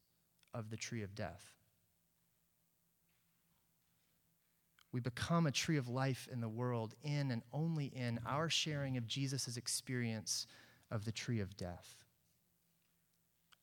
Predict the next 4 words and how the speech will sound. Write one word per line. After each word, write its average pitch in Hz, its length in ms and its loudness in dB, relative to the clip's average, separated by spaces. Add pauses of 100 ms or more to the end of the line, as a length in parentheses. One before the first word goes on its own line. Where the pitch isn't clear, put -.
(220)
Our 143 140 2
experiences 156 960 6
of 127 120 -2
suffering, 120 840 4